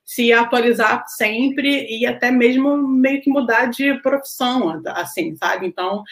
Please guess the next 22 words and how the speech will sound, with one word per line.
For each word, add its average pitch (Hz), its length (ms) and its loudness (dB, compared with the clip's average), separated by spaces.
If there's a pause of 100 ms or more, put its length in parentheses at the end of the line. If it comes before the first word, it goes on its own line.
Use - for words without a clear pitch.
(340)
eu, 196 500 0 (160)
eu 196 140 2
acho 185 280 -2
que 208 200 -8
o 202 280 0
mercado 185 500 -2
de 202 200 0
trabalho 196 480 0
não 226 460 0
está 202 380 -2 (120)
tão 226 320 0
lin-, 233 480 0
tão 208 240 -2
linear, 220 600 0
assim. 180 320 -6
E 180 60 -4
eu 175 120 -2
acho 175 140 -4
que 208 60 -2
a - 20 -2
gente 202 140 -2
precisa 202 420 -4